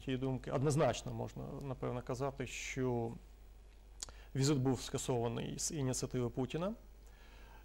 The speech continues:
І, е, зрозуміло, що, м, ті документи, які планувались, е, вони, м, стали в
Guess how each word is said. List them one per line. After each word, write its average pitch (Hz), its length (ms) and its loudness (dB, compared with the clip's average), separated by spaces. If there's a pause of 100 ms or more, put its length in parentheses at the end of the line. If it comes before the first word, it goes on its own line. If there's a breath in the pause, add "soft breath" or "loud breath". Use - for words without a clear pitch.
(200)
І, 135 460 2
е, 131 720 4
зрозуміло, 160 680 2
що, 135 720 4 (220)
м, 123 360 0 (140)
ті 147 140 0
документи, 131 880 2 (180)
які 120 320 -2
планувались, 127 800 2 (600 loud breath)
е, 123 420 4 (160)
вони, 139 560 2 (180)
м, 117 400 -8 (1700)
стали 131 360 0
в - 80 -6